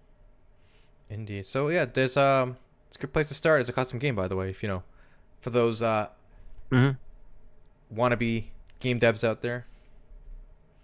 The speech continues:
Speaker 2: All right, we gotta mention one more M M O news, uh, that came out recently, ar-, ar-,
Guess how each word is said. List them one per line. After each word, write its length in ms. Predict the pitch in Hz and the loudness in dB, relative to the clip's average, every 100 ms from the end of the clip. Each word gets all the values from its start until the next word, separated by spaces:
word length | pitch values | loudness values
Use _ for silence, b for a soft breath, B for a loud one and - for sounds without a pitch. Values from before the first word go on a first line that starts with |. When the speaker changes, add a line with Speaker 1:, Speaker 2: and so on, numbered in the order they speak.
| _ _ _ - - - - - - | _ _ _ -20 -20 -20 -20 -4 6
Speaker 2:
All 60 | |
right, 160 | 104 107 | 6 8
we 80 | 143 | 10
gotta 120 | 175 | 12
mention 220 | 175 156 | 12 10
one 140 | 139 135 | 10 12
more 180 | 127 | 10
M 100 | 123 | 10
M 80 | 110 | 10
O 100 | 113 | 10
news, 340 | 107 101 98 - | 10 8 6 4
uh, 180 | 113 104 | 6 8
that 120 | 101 101 | 8 8
came 200 | 120 104 | 8 8
out 140 | 104 | 8
recently, 420 | 110 - 107 101 | 4 4 4 4
ar-, 100 | - | 2
ar-, 380 | - - 175 - | 0 4 2 2